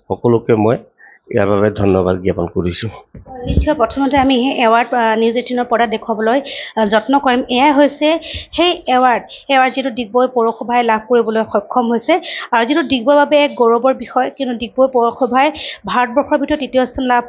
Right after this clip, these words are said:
Speaker 2: কৰি পোনপ্ৰথমবাৰৰ বাবে এনেদৰে এই এৱাৰ্ড পাবলৈ সক্ষম হৈছে। আমি, আ, পোনে পোনে অন্য এজন বিষয়া ওচৰলৈ যাবলৈ চেষ্টা কৰিম,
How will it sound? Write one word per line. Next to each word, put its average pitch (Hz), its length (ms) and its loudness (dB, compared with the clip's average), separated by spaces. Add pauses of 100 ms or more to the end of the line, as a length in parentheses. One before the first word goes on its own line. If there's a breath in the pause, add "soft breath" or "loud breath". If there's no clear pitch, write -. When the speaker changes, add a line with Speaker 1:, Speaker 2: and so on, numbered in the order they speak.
Speaker 2:
কৰি 269 160 2
পোনপ্ৰথমবাৰৰ 277 600 -2
বাবে 254 160 2
এনেদৰে 240 320 2
এই 240 160 2
এৱাৰ্ড 226 260 2
পাবলৈ 233 380 0
সক্ষম 233 240 -4
হৈছে। 240 200 -4
আমি, 247 220 -2 (380 loud breath)
আ, 240 140 4
পোনে 262 260 -2
পোনে 294 280 0
অন্য 240 260 0
এজন 262 300 -2 (100)
বিষয়া 233 280 0
ওচৰলৈ 240 260 0
যাবলৈ 240 260 2
চেষ্টা 240 300 -4
কৰিম, 254 200 0